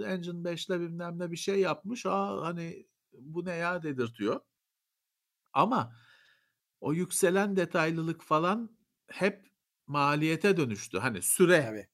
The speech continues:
Speaker 1: emek,
Speaker 2: Hı.
Speaker 1: o da para. Maliyete dönüştü. Şimdi bu devirde şey yapma şansın yok. Hani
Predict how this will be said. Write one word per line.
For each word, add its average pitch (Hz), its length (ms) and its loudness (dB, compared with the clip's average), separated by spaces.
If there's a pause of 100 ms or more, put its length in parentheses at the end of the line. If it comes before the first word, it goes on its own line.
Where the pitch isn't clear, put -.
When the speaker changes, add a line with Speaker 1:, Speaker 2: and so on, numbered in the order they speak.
(280)
Speaker 1:
emek, 151 380 2
Speaker 2:
Hı. 120 360 -6
Speaker 1:
o 175 140 4
da 165 300 4
para. 175 360 2 (1400)
Maliyete 143 640 0
dönüştü. 131 560 -4 (1040)
Şimdi 170 380 -4
bu 240 140 0
devirde 170 680 2
şey 185 240 2
yapma 170 300 2
şansın 156 460 -2
yok. - 380 2 (1700)
Hani - 220 -20